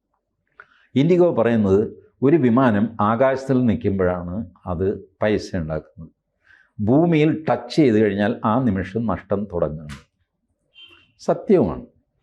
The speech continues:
യൂണിവേഴ്സലി എല്ലാ വിമാന കമ്പനികളും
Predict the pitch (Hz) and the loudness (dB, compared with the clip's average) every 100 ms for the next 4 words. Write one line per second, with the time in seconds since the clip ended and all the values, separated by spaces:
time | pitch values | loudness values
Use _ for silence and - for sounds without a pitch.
0 | _ _ - 113 143 160 160 151 139 - | _ _ -2 2 4 4 4 2 2 0
1 | 110 92 - - 104 110 117 143 147 117 | 0 0 -2 -4 -2 0 2 2 2 2
2 | 110 110 107 104 92 98 87 87 | 2 0 -2 -4 -2 -2 -2 -6